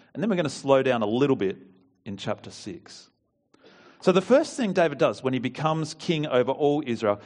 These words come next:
is to find a new city to rule from. When David was just king of Judah, God told him to go to Hebron,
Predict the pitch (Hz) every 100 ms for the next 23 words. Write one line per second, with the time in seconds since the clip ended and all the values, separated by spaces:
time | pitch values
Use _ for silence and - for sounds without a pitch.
0 | - _ 139 - 160 - 160 160 156 147
1 | - 131 131 143 151 165 - 117 110 98
2 | - - 123 101 117 123 - 87 - _
3 | _ _ _ _ _ _ _ _ - 139
4 | 135 139 127 117 107 113 - 120 - 127
5 | 95 92 127 117 101 - - _ - 127
6 | 127 127 113 113 120 113 - - 131 131
7 | 156 220